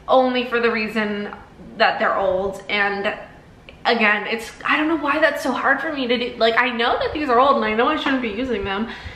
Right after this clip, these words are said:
and I know I have a ton of new makeup that's just waiting for me to use it, but I don't wanna get rid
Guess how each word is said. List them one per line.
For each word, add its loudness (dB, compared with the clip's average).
and 0
I 4
know 4
I 6
have 2
a -8
ton -2
of 2
new 0
makeup 0
that's -4
just -8
waiting -2
for -2
me 0
to -4
use -2
it, -2
but 2
I -2
don't 0
wanna 0
get 0
rid 0